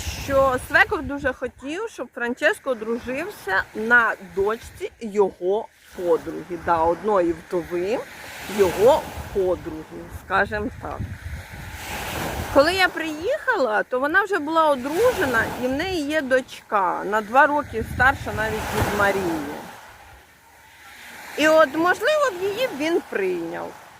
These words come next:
І все, більше нікого. Але ж таке зустрічається і в Україні. Недаремно ж Марко Вовчок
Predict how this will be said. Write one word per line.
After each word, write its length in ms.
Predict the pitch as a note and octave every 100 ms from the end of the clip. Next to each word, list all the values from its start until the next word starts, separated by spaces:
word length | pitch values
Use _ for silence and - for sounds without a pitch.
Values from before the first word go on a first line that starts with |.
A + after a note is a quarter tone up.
| _ _ _
І 100 | C#4
все, 400 | D4+ - G#3 F#3
більше 360 | F3 C4 - D#4+
нікого. 720 | D4 C#4+ - F#3+ E3 D#3+ E3 - - - - -
Але 240 | C4 E4+
ж 120 | -
таке 280 | F4 - F4+
зустрічається 1000 | E4 D#4 C#4+ D4+ - D#4+ D#4 D4+ C4+ D4
і 140 | C#4 B3+
в 100 | B3
Україні. 720 | - B3+ B3+ C4 C#4 A3+ F#3 G3+ -
Недаремно 760 | B3 C#4 A#3+ C#4 C#4 D#4 D#4+ D#4
ж 120 | D4
Марко 380 | D4 C#4 D4+ D4
Вовчок 480 | C#4+ B3 - C#4+